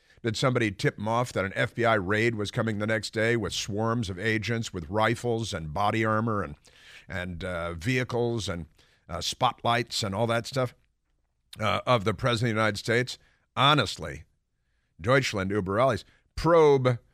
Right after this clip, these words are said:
probes new details, shed light on possible obstruction. Listen to the weaselly language. Shed light, possible obstruction by a president because he had his documents, uh, and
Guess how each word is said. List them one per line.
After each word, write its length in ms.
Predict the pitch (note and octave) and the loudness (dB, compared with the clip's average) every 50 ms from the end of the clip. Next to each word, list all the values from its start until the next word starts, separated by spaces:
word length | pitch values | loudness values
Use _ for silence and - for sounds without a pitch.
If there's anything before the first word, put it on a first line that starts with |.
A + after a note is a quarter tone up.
| _ _ _ | _ _ _
probes 480 | - - - F3 F3 E3+ D#3+ C3 A2 G#2+ | -6 0 4 6 6 6 4 2 0 0
new 220 | D3 D#3 D#3 D3 | 2 2 4 4
details, 520 | B2+ A#2+ D3+ D#3+ D3 - C3 A#2 G#2+ G2 - | 2 2 2 2 2 2 2 2 2 2 0
shed 340 | - - - D3 C#3 A2 | 0 2 4 4 4 4
light 220 | A#2+ C3+ C3 B2 A#2+ | 4 4 4 6 6
on 200 | A2+ A2 G#2 F#2+ | 4 2 0 -2
possible 560 | - - - E3 E3 - - C3+ A#2+ A2+ A2+ | -2 0 2 2 2 2 2 2 2 2 0
obstruction. 600 | G2+ F#2 - - - C#3+ C#3 B2+ - - G2 - - _ - - _ _ | 0 -2 -4 -2 2 2 2 2 0 -2 -4 -6 -8 _ -20 -20 _ _
Listen 240 | - C#3+ E3+ - A3 E3 | -4 -2 0 2 4 4
to 80 | D3+ | 6
the 120 | C3+ B2+ G#2+ | 6 6 4
weaselly 600 | G2+ G#2+ B2+ C3+ D3 D#3 B2+ C#3 C3+ B2+ A#2 A2+ | 4 2 2 2 2 2 2 2 2 2 2 2
language. 520 | G#2+ A2 A2+ A#2+ A#2+ G#2+ F#2 D#2+ - - - _ _ _ _ _ | 2 2 2 2 0 -2 -4 -6 -8 -12 -16 _ _ _ _ _
Shed 400 | - - - - C#3 C3+ B2+ A2 | -4 0 4 4 4 4 4 4
light, 380 | A2 A2+ A#2+ B2+ - - _ - | 4 4 4 4 0 -4 _ -4
possible 680 | - A#2+ A#2 B2 B2+ - - C3+ B2+ C3+ C3 C3+ C3+ - _ _ _ _ _ | 0 0 2 2 0 0 -2 0 0 0 0 -2 -4 -8 _ _ _ _ _
obstruction 880 | A2+ A2 F#2+ - - - - G#2+ A#2 B2 - - - - D3+ D#3+ E3 E3 _ _ _ _ _ _ _ | -2 0 0 -2 -6 -4 0 2 2 2 2 0 0 0 0 -2 -4 -8 _ _ _ _ _ _ _
by 180 | - A2 A2 A2 | 2 4 4 4
a 100 | G#2+ G2 | 4 2
president 680 | - - - C3 C3 C3+ B2 C#3+ C#3 C#3+ D3 C#3+ - - _ _ _ _ _ | -2 -2 0 2 2 2 2 0 0 0 -2 -4 -8 -12 _ _ _ _ _
because 520 | A#2 A2+ G#2+ - - - A#2+ A2+ A2 G#2 A2 | 0 0 0 0 0 0 2 2 2 0 0
he 160 | A#2 A2+ G#2+ | 0 0 0
had 300 | G#2+ A#2+ A#2+ A#2+ A#2+ A#2 | 2 2 2 2 2 0
his 320 | A2 G#2 A#2 G#2+ G2+ F#2 F2+ | 0 0 0 0 -2 -2 -2
documents, 800 | G#2 A2 G#2+ A2+ A#2 - - B2+ B2+ C3 C3 - - - - - _ _ _ _ _ _ _ _ - | 0 0 0 0 0 -2 -4 -2 -2 -2 -4 -4 -8 -10 -10 -12 _ _ _ _ _ _ _ _ -8
uh, 320 | - G2+ G2+ G2+ G2+ G#2 - - - | -4 -4 -2 -2 -2 -4 -6 -6 -2
and 380 | A#2 A#2 A2 A2 A2 G#2 F#2 | 0 0 2 2 0 -2 -4